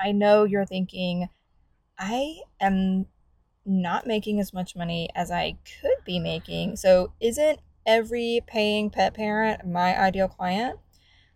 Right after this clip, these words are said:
Well, we recently had to say no to a potential client, so I thought I would share why we would make that decision. Yes, the person lived within our service area, and she wanted services that we offered, nothing unusual,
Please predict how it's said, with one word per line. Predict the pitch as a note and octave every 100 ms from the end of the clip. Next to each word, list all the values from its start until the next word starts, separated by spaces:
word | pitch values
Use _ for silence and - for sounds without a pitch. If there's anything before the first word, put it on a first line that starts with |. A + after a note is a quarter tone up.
| _ - _ G#3+
Well, | C4
we | C4 D#4+
recently | C#4 B3 A#3 G#3+
had | G#3 F3 -
to | F3+
say | F3
no | F3 E3+ E3+ F#3 -
to | - F3 E3+ F3
a | F3+
potential | F3 F3+ F3
client, | - E3+ - - - -
so | C#4
I | C4+
thought | A3+
I | A#3+
would | B3
share | - C4+ C4 C4 -
why | A3 B3+ D4+ - F#3 -
we | G3+ G3+
would | G3+ G3+ G3+
make | G3 F3+ -
that | G3+
decision. | A3 A4 F#4+ - G#3+ - _ _ _ _ _ _ _ _ _
Yes, | F3+ D#3 - -
the | -
person | F#3 - G3 F3
lived | F3 F#3 F#3+
within | F#3+ F#3 - F3+ F#3 F#3
our | F3+ F3 F3 F3 -
service | - F3 F3 F3+
area, | F3 D#3+ E3+ G3 F#4 _ - -
and | G3 F3+ F3 F#3
she | - F3+ F3+ F3+ - -
wanted | F3 D3+ G3 F#3
services | E3+ F3+ - A#3 C#4+ -
that | - E3+
we | G#3+
offered, | G3 F3 F3+ B3+
nothing | G#3 F#3 G#3
unusual, | G#3+ G3+ F#3+ G#3 A3 D#4+